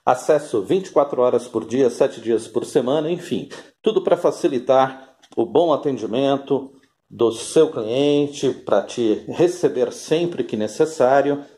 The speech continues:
Veja só, a sala já possui ar-condicionado, né? Você tem aqui uma divisão de ambientes, eventualmente instalando aqui uma recepção, se for necessário,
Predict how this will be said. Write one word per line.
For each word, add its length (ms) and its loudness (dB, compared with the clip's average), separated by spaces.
Veja 220 2
só, 300 2
a 160 -6
sala 340 0
já 100 -4
possui 760 0
ar-condicionado, 920 2
né? 120 2
Você 240 0
tem 160 -2
aqui 120 -4
uma 140 0
divisão 400 -4
de 100 -4
ambientes, 760 0
eventualmente 680 0
instalando 360 0
aqui 200 -4
uma 100 -2
recepção, 680 -2
se 100 -16
for 240 -2
necessário, 800 0